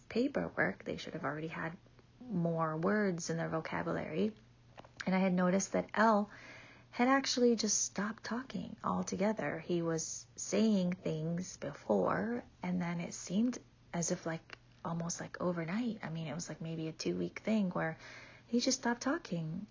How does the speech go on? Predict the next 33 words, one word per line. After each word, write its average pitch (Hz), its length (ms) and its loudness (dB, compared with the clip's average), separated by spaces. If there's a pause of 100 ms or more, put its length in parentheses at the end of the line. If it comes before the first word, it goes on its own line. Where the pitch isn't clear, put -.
(100)
and 175 400 0
it - 680 -16
was 240 120 2
really 339 180 6
baffling. 190 640 4 (720)
And 180 220 2
so, 185 480 4 (360)
I, 208 100 0
you 233 140 4
know, 220 60 8
I 214 100 6
mentioned 214 420 2
to 202 60 -2
the 190 60 0
pediatrician 180 840 0 (340)
that - 220 -4
those 170 260 2
were 170 60 0
some 180 180 -2
concerns, 220 880 2
that 165 180 -4
I 160 40 -2
had 160 180 -4
them 156 140 -4
at 156 80 -4
a 156 60 -4
daycare, 165 840 0
and 160 360 -4 (680)
the 202 100 6
woman 185 240 6
had 165 160 0
mentioned 160 460 -2
that 151 180 -4